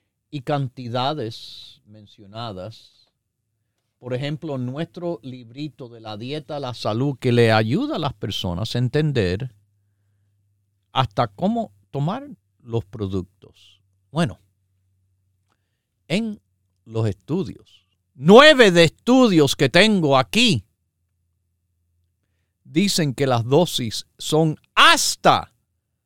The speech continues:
mil microgramos al día, hasta.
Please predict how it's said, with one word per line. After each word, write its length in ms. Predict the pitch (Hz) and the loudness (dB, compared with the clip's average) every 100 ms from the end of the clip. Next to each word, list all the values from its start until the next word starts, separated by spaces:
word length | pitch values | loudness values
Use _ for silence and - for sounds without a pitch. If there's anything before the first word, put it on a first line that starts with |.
| _ _ _ _ _ _ _ _ _ _ _ | _ _ _ _ _ _ _ _ _ _ _
mil 520 | 139 175 240 123 80 _ _ _ _ _ _ _ _ _ _ _ _ _ _ | -6 2 4 4 -2 _ _ _ _ _ _ _ _ _ _ _ _ _ _
microgramos 1300 | 120 139 - 113 113 107 123 165 113 101 - - - _ _ _ | -4 -4 -2 -2 -2 -2 -2 -4 -8 -12 -18 -20 -20 _ _ _
al 240 | - 107 107 | -10 -6 -4
día, 260 | 110 104 - | -2 -4 -2
hasta. 560 | 117 135 - - - | 0 0 -2 -14 -20